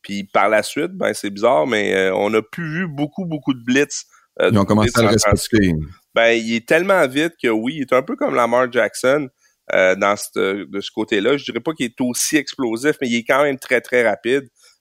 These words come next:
Speaker 1: Euh, puis il va se faire respecter. Si tu veux blitzer à outrance, euh, t'es mieux de respecter tes corridors pour, euh, euh, le garder dans un étau parce qu'il va en profiter immédiatement.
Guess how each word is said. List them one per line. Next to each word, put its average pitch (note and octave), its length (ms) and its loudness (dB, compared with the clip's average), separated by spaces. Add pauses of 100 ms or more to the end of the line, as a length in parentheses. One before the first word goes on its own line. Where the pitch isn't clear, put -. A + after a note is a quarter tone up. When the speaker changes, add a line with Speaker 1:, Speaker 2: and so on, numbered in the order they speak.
(140)
Speaker 1:
Euh, F2+ 200 4 (100)
puis G#2+ 120 -8
il G#2 100 -2
va G#2 100 4
se - 80 -4
faire C3 240 2
respecter. A2+ 560 -4
Si - 280 -8
tu - 120 -12
veux C3+ 80 -2
blitzer B2 380 -4
à C#3 80 4
outrance, C#3 560 -2 (360)
euh, F#2 140 2
t'es G#2+ 180 -2
mieux B2 160 0
de B2+ 60 0
respecter A2+ 640 -2
tes G#2+ 140 -6
corridors G#2+ 680 2
pour, G2 300 -4
euh, F#2+ 240 0 (520)
euh, F2 420 4
le F2 120 0
garder G2 400 0
dans G2+ 240 2
un G2 140 -2
étau A2+ 320 -2
parce - 240 -2
qu'il F#2 160 -16
va F#2+ 80 0
en G2 100 2
profiter G2+ 460 -6
immédiatement. F#2+ 720 -2